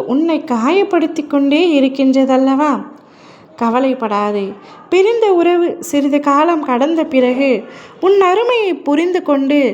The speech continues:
உன்னுடைய காலில் வந்து விழும். ஆனால் அந்த உறவை ஏற்றுக்கொள் என்று உன் அப்பா நான் சொல்ல மாட்டேன். ஏனென்றால் அந்த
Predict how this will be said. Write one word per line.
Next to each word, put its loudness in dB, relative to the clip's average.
உன்னுடைய 2
காலில் 0
வந்து -4
விழும். -6
ஆனால் 0
அந்த -4
உறவை -2
ஏற்றுக்கொள் -4
என்று -2
உன் -2
அப்பா -4
நான் -2
சொல்ல -2
மாட்டேன். -2
ஏனென்றால் 2
அந்த 0